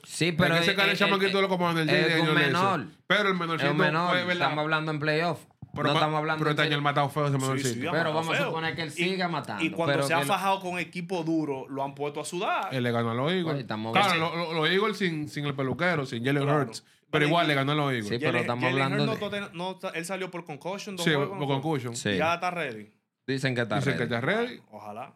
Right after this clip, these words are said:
Speaker 2: Pues ya se,
Speaker 1: Dicen
Speaker 2: ya,
Speaker 1: que
Speaker 2: ya
Speaker 1: el, el
Speaker 2: hace,
Speaker 1: protocolo
Speaker 2: hace
Speaker 1: de
Speaker 2: tres
Speaker 1: conmoción
Speaker 2: semanas
Speaker 1: él lo
Speaker 2: eso ya.
Speaker 1: pasó. El
Speaker 3: ¿Cómo?
Speaker 1: protocolo de conmoción él lo pasó.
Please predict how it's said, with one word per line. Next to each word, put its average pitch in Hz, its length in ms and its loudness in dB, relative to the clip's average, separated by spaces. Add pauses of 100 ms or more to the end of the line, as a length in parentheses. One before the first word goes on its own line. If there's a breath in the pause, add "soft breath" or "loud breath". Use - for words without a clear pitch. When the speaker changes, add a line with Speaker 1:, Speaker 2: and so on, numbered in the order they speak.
Speaker 2:
Pues 135 100 -4
ya 135 60 -2
se, 135 80 2
Speaker 1:
Dicen 139 220 2
Speaker 2:
ya, 156 220 4
Speaker 1:
que - 60 -4
Speaker 2:
ya 165 220 2
Speaker 1:
el, 170 60 2
el 165 60 0
Speaker 2:
hace, 160 100 2
Speaker 1:
protocolo 180 420 2
Speaker 2:
hace 208 80 2
Speaker 1:
de 170 60 0
Speaker 2:
tres 196 140 0
Speaker 1:
conmoción 180 220 2
Speaker 2:
semanas 180 120 4
Speaker 1:
él 185 60 4
lo 202 60 2
Speaker 2:
eso 165 220 2
ya. 110 80 -2
Speaker 1:
pasó. 165 100 -10 (460)
El 117 60 -4
Speaker 3:
¿Cómo? 131 120 -4
Speaker 1:
protocolo 127 400 -2
de 135 80 -2
conmoción 123 460 -6
él 101 60 -6
lo 92 100 -6
pasó. 85 240 -10